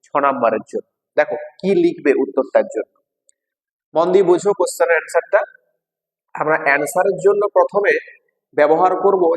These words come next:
যে ড্রামালি-, ড্রামাটিক মনোলগ বিষয়টা কি। আগে তোমাকে জানতে হচ্ছে ড্রামাটিক মনোলগ বিষয়টা কি, তারপর আমি কনসিডার করব, অ্যানালাইজ করব যে কবিতাটা আমার ড্রামাটিক মনোলগের মধ্যে পড়ে কি না।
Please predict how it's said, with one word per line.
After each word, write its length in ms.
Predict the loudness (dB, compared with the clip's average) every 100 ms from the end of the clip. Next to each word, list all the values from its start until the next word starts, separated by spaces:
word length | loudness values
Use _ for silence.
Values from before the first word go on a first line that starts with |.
| 0
যে 80 |
ড্রামালি-, 840 | -2 2 0 2 0 -2 -4 _ 0
ড্রামাটিক 440 | 2 2 0 -4 -4
মনোলগ 680 | 0 2 4 2 -4 _ -10
বিষয়টা 380 | -2 2 2
কি। 280 | 0 _ -20 _ _ _ _ _ _ -8
আগে 220 | -4 -2
তোমাকে 300 | 0 0 0
জানতে 360 | 0 0 0 -2
হচ্ছে 240 | -2 -2
ড্রামাটিক 480 | 0 0 0 -2 -4 -2
মনোলগ 340 | -4 -2 -6
বিষয়টা 400 | -6 -2 0 0
কি, 220 | -6 -10
তারপর 600 | -16 -2 -2 0 0 2
আমি 260 | 2 0 -4 -6 _ _ _ -2
কনসিডার 460 | -2 0 0 0 0 0
করব, 300 | 0 2 -2
অ্যানালাইজ 520 | 0 0 0 -2 -6 -2
করব 260 | 0 0 -2
যে 140 | 0 0 0
কবিতাটা 440 | 0 2 0 0
আমার 260 | 0 0 -2 -4 _ _
ড্রামাটিক 500 | -2 0 0 -4 -10
মনোলগের 460 | -2 -2 -2 -6 -6
মধ্যে 240 | -8 -8 -12 -2
পড়ে 220 | 0 0
কি 280 | -4 -12 -4
না। 160 | -2